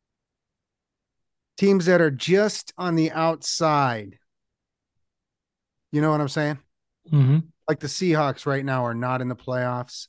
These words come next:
Speaker 1: They're
Speaker 2: Outside looking in. Yeah, I
Speaker 1: they're
Speaker 2: got you.
Speaker 1: outside looking in. They are sniffing ass.
Speaker 2: I had a feeling you might go there.
Speaker 1: Huh?
Speaker 2: 'Cause we are just two <laughs> idiots talking. We've got a, uh, well, we've got a show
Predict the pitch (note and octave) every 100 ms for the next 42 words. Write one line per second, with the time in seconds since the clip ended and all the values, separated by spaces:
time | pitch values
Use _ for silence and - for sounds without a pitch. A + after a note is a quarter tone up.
0 | _ F3 E3+ D#3 F3+ E3+ E3+ E3 E3+ D3+
1 | C#3+ C3 C3 C3+ C3+ D3 C#3+ C#3 D3 D3
2 | C#3+ C#3 C#3+ D3 C3+ C#3 D3 - _ _
3 | _ - C3 D3 C3+ A#2 - - D3 C#3+
4 | B2+ B2 A2+ F2 - - _ _ _ _
5 | _ _ _ _ _ _ E3+ D#3 F#3 F3
6 | - F3 E3 D3+ D3 C#3+ C#3+ C#3 C#3 C3+
7 | C3+ C3 - - - A#2+ D#3 G3 F#3+ B3+
8 | F#4+ F#4+ D4 C4 B3+ A#3 C4+ B3 - C#4+
9 | A#3 A#3+ A3+ F#3+ G#3+ - - A3+ A3+ F#3+
10 | A#3+ A3 A3+ G3+ G#3+ G#3+ G#3+ G#3+ G#3+ A#3+
11 | B3+ C4 A#3 G#3+ G#3+ G3 F3+ - F3+ F3